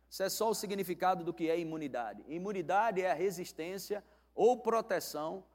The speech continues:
contra algo normalmente relacionado a doenças.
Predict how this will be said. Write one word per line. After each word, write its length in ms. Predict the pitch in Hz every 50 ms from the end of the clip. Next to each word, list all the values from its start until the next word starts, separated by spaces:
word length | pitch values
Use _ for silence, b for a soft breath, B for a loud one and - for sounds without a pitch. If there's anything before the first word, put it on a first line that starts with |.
| b b b
contra 320 | _ 156 185 185 - 180 170
algo 360 | 170 190 220 233 233 190 190
normalmente 920 | 175 170 180 208 240 254 240 226 220 196 170 165 175 214 220 208 - 202
relacionado 920 | 175 185 180 185 180 - - 175 160 151 156 165 175 180 170 175 185 185 - - - _ _ _ _ _ _ _ _ _ _
a 140 | - 143 156
doenças. 800 | 151 147 147 151 160 160 139 - - 117 92 - - - -